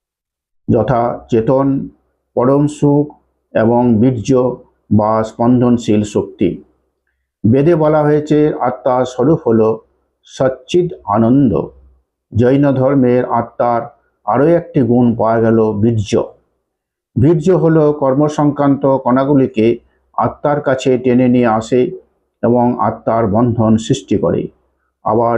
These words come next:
বীর্যই আত্মার উৎকর্ষ সাধন করে, অর্থাৎ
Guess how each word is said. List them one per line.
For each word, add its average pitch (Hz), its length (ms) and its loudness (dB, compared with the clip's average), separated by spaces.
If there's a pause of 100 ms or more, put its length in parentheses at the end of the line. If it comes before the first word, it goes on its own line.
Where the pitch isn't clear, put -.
বীর্যই 127 520 0 (480)
আত্মার 117 480 -2 (100)
উৎকর্ষ 165 460 -2
সাধন 95 420 0
করে, - 240 -2 (680)
অর্থাৎ 117 480 -2